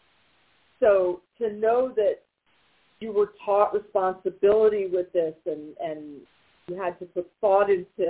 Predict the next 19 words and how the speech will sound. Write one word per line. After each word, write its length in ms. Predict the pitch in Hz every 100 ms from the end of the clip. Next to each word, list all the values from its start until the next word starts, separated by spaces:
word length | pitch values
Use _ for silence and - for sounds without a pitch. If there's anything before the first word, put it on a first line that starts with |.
| -
everything, 800 | 208 208 220 214 202 190 165 147
everything 320 | 151 160 180 180
you 120 | 180 -
said, 240 | 226 190
everything 380 | 156 160 156 147 147
you 80 | 160 -
did, 380 | 220 202 165 - _ _ _ _ _ -
it's 180 | 202 202 _
such 220 | 226 208 233
a 100 | 165
great 380 | - 185 202 208
lesson, 840 | 175 185 202 214 - 190 175 175 180 175
much 200 | 160 156 -
needed 400 | 185 330 359 285
in 160 | 240 208
this 120 | 190 -
country, 440 | 196 190 196 208
just 180 | 185 175
sorry, 400 | 180 156 151 175